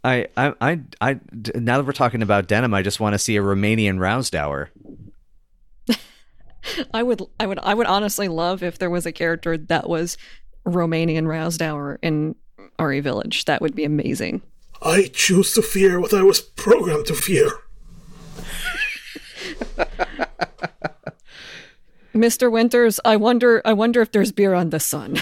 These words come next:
Speaker 2: <laughs>
Speaker 3: Although, just basically from everything we've seen so far, I just keep thinking, Robot Village from the Honkin' episode of Futurama. <laughs>
Speaker 1: I,
Speaker 2: Yes.
Speaker 1: I really love that.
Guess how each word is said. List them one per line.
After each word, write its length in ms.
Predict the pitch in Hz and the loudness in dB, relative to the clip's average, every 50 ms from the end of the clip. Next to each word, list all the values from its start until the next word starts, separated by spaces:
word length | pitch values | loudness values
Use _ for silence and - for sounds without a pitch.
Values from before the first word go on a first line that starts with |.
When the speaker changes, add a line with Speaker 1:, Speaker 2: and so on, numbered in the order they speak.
| - - - - - - - - - - - - - - 381 311 - - - - | -6 -8 -14 -10 -10 -8 -6 -6 -6 -8 -8 -6 -2 0 0 0 -2 -6 -6 -2
Speaker 2:
<laughs> 1700 | - - - - - - - - - 196 - - - - _ _ _ _ - - - - - - - - - - - - - - - - | 0 0 0 0 0 0 0 0 -2 -10 -10 -10 -12 -20 _ _ _ _ -20 -20 -20 -20 -20 -20 -20 -18 -18 -18 -18 -18 -16 -12 -8 -4
Speaker 3:
Although, 340 | 117 - 165 170 - - - - - - - - - - | 2 2 2 2 2 -2 -4 -8 -20 -20 -20 -16 -6 -2
just 220 | 220 240 - - - _ _ _ - | -2 -2 -2 -2 -12 _ _ _ 6
basically 440 | - 202 196 196 208 190 - 175 165 | 6 6 6 6 2 2 4 4 2
from 200 | - - 156 - - | 2 -2 -8 -2 2
everything 420 | 151 151 147 160 147 151 151 147 | 2 4 4 4 4 4 4 2
we've 120 | 135 135 131 | 2 -2 -2
seen 220 | - 143 139 135 | 0 2 2 4
so 140 | 135 143 131 | 4 2 0
far, 220 | - - 139 135 131 | 2 2 0 2 2
I 120 | 135 139 | 0 0
just 200 | 131 - - - | -2 -2 -6 -6
keep 180 | - 160 - - | -6 -6 -2 0
thinking, 400 | 151 143 139 - 139 135 131 - - _ _ _ _ _ _ - - - - - - | 0 0 2 2 0 0 -2 -6 -14 _ _ _ _ _ _ -20 -20 -20 -20 -12 -4
Robot 420 | - 139 147 180 202 220 202 - - | 0 4 4 6 6 6 4 4 6
Village 560 | 226 220 185 170 165 160 - - - - - - - - - - | 6 8 8 6 2 -2 -4 -6 -8 -8 -12 -18 -20 -20 -20 -20
from 240 | - - - - 135 | -12 -6 -4 -2 -2
the 100 | 139 131 | 0 0
Honkin' 440 | - 170 170 - - 170 160 151 147 | 0 0 0 2 2 4 4 4 2
episode 460 | 143 - - - - 147 139 139 139 - | 0 -2 -2 0 2 4 6 6 4 2
of 100 | 123 - | 0 -8
Futurama. 640 | - 139 131 - 143 131 123 123 120 120 120 - - - - - - - - - _ _ - - - - - | -8 -8 -6 -2 -2 -2 -2 -2 -4 -6 -8 -10 -10 -14 -16 -16 -14 -12 -14 -14 _ _ -12 -12 -10 -8 -10
<laughs> 0 | - - - - - - - _ - - - - - - | -10 -10 -10 -12 -12 -12 -12 _ -20 -20 -18 -12 -6 -4
Speaker 1:
I, 40 | 202 | -2
Speaker 2:
Yes. 440 | 240 233 208 - - - - - - - - | 0 0 0 -2 -4 -8 -20 -20 -20 -14 -8
Speaker 1:
I 100 | - 208 | -4 -4
really 320 | 196 - - 95 95 95 92 | -4 -2 -2 0 0 0 0
love 220 | 92 92 90 80 | 0 0 -2 -2
that. 220 | 85 82 80 80 | -4 -4 -4 -4